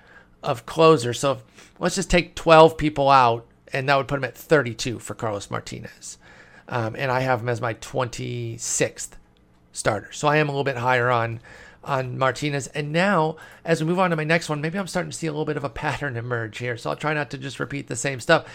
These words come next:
Although this one's a little bit, uh, riskier than the others, without a doubt. It's Yu Darvish, who I have at twenty-eight. And yeah, it's just a, it's just a buyback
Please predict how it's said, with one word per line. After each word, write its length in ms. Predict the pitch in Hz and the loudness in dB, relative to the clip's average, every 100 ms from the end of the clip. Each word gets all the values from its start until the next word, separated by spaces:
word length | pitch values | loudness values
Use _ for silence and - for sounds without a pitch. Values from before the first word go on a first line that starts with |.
| - | -2
Although 260 | 170 180 170 | 4 6 8
this 220 | 180 190 | 6 4
one's 200 | 180 165 | 4 4
a 40 | |
little 380 | 156 147 165 165 | 4 6 6 6
bit, 440 | 143 156 147 - - - - - - - | 6 4 4 -2 -14 -20 -20 -20 -20 -4
uh, 440 | 151 135 123 117 127 - _ _ _ - | 0 0 0 -2 -6 -14 _ _ _ -8
riskier 500 | 156 175 - 156 151 | 2 2 2 2 2
than 180 | 143 135 | 0 -2
the 120 | 135 | -2
others, 400 | 127 107 107 - | 0 -2 -6 -6
without 320 | 131 123 127 | -4 2 2
a 60 | 120 | 4
doubt. 260 | 110 113 - | 2 0 -2
It's 200 | 160 - | -6 -4
Yu 140 | 139 | -2
Darvish, 580 | 117 127 110 113 - - | 2 2 2 -4 -10 -10
who 100 | 123 | -4
I 60 | 131 | 0
have 160 | 120 117 | 0 -2
at 120 | - | -6
twenty-eight. 640 | - 139 120 131 135 117 - _ _ _ - - - - - - | -4 -2 0 2 0 -2 -10 _ _ _ -20 -20 -20 -20 -20 -2
And 140 | 151 | 6
yeah, 180 | 175 139 | 8 8
it's 100 | 123 | 6
just 220 | 151 127 | 0 0
a, 120 | 151 | 0
it's 120 | 160 - | 0 -2
just 160 | 151 | 0
a 40 | 127 | 4
buyback 680 | 131 139 127 117 117 - | 6 6 6 4 2 0